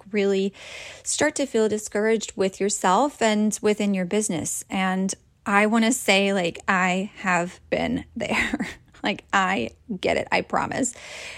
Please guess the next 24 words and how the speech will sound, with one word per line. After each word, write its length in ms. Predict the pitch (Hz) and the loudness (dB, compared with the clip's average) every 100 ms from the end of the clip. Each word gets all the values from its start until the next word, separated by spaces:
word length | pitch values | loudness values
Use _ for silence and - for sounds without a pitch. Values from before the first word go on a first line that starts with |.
| - | 2
Like, 180 | 220 - | 2 4
I 100 | 220 | 2
feel 160 | 254 330 | 2 0
discouraged 540 | 359 - 254 240 - | 0 -2 0 0 0
in 60 | 254 | 0
my 120 | 233 | 0
business 440 | 185 190 196 214 | 0 -2 -2 0
at 180 | 196 - | 0 0
least 260 | 180 - - | -2 -4 -8
once 240 | - - | -10 -10
a 80 | - | -10
week. 180 | - - _ _ _ _ _ _ _ _ - - | -12 -16 _ _ _ _ _ _ _ _ -8 -2
It 100 | 262 | 2
really 380 | 247 233 247 226 | 6 6 6 4
is 140 | 202 | 2
a 60 | 190 | 0
roller 300 | 190 196 196 | 2 2 0
coaster 380 | 196 185 190 | -2 -4 -2
ride. 160 | 180 175 | 0 0
And 100 | - | 0
I 60 | 190 | -2
think, 420 | - 214 214 - | -2 -2 -2 -2
you 100 | 214 | -2
know, 380 | 190 185 - | 0 0 -2